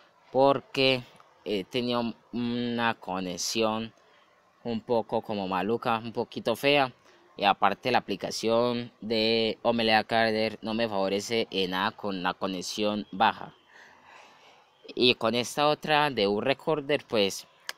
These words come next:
grabé saltando, ¿no? Saltando en piedra, en piedra, así graba esto y así hace los directos. Pues no graba los directos, porque lo, las grabaciones fuera del internet, pues normal. Pero los directos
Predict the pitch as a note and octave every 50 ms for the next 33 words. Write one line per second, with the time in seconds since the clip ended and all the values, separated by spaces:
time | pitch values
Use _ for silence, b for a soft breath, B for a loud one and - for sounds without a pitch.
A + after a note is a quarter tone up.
0 | _ - - G#2 G#2 G#2 A2+ B2+ B2+ - - - - B2+ B2 B2 - - C3+ B2+
1 | B2 A#2+ G#2+ G2+ F2+ G2+ A#2 D#3+ G3+ - _ b b b b b - - A2 G#2
2 | G2+ A#2 G#2 G#2 G#2+ A#2+ C3 C3 - C#3+ C#3 C3+ C3 C3 C3 C3 B2+ B2+ - D3
3 | C#3 C3 A#2+ G#2+ G#2+ G2+ - B2+ A#2 C3 B2 B2 B2 A#2+ A#2 A#2 A#2 - - -
4 | - A#2+ A#2 A2+ F#2+ - - - G2+ G#2+ A2 A2 C3 A#2 G#2 F#2 F#2+ G2 G#2 G#2
5 | - - G2 - - _ _ B B B B - D#3+ C3 G#2 G2+ A2+ A#2 A2+ -
6 | - G2+ A2 A#2 A#2+ C#3+ D3 C3+ G#2+ G2 G#2+ G#2+ B2 B2+ - - - - - G2
7 | F#2+ - G2+ G2 G2+ G2 G2 G2+ G2+ F#2+ - F#2 F#2+ G2 F#2 G2 F#2 F#2 - G#2
8 | A2 B2 C3 B2 - - - - _ b b b b b b b b - B2 A2+
9 | G#2 G2 F#2 F#2 F2+ F2 - F#2+ F#2 G2+ B2+ D3 - A2+ G2 - - - F#2+ G2+
10 | F#2+ F#2 G2 A#2 B2 A#2 G2 - - - _ _ _ _ _ b b b b b
11 | b - A#2+ A2 G#2+ G#2 G#2 G2+ G2+ G#2 A2+ B2+ - - D#3 C#3 C3 - - -